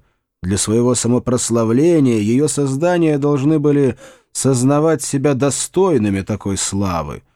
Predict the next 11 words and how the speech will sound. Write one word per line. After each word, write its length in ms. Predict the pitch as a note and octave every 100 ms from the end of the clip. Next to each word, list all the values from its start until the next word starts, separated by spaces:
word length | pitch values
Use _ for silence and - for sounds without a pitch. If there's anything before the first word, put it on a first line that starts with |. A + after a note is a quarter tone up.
| _ _
Они 200 | F#2+ A2+
должны 400 | A#2+ B2 G#2 C3+
были 160 | B2 B2
узреть 600 | A#2+ G#2+ G2 C3+ D#3+ -
и 120 | B2
узнать 460 | A#2+ G2 A#2+ C#3
себя 340 | C3 B2 A#2+ B2+
в 100 | G2
некой 480 | A#2 B2+ B2+ A#2 A#2
высшей 500 | F#2 C3 B2+ - B2
сфере, 760 | - - C#3 D3 G#2 E2 C2+